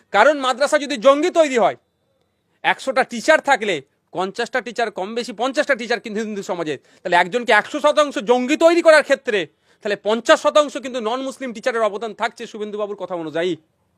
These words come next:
যদি এ কথা বলে থাকেন শুভেন্দুবাবু, আমি জানি না কি বলেছেন, তবে অনুরোধ করব সেই সমস্ত নন মুসলিম টিচারদের কাছে চুপ থাকবেন না, কারণ মাদ্রাসাতে আপনারা পড়াশোনা করাচ্ছেন, আপনারাও ছাত্র তৈরি করছেন, আপনার ছাত্র সম্পর্কে,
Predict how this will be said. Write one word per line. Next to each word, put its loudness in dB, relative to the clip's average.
যদি -2
এ 4
কথা 0
বলে 0
থাকেন -6
শুভেন্দুবাবু, -2
আমি -8
জানি 2
না 0
কি -10
বলেছেন, -12
তবে 2
অনুরোধ 8
করব 6
সেই -4
সমস্ত -2
নন -2
মুসলিম -10
টিচারদের 0
কাছে 0
চুপ 2
থাকবেন 4
না, 0
কারণ -2
মাদ্রাসাতে 4
আপনারা 4
পড়াশোনা 0
করাচ্ছেন, -4
আপনারাও 2
ছাত্র -4
তৈরি -4
করছেন, -4
আপনার -4
ছাত্র -8
সম্পর্কে, -2